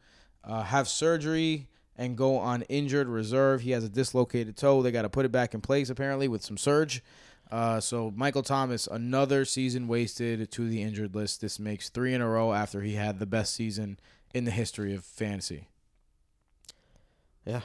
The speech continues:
Speaker 2: Not much more to say. Not mu-, not much to add to that. What are you gonna do?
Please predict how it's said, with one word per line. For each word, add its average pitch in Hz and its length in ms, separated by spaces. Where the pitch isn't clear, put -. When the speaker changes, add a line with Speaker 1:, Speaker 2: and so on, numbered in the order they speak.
Speaker 2:
Not 117 180
much 117 200
more 113 160
to 101 60
say. 101 320
Not 110 100
mu-, 110 120
not 117 200
much 120 240
to 92 60
add 104 200
to 92 60
that. 92 260
What 101 140
are 101 40
you 95 100
gonna 98 100
do? 98 140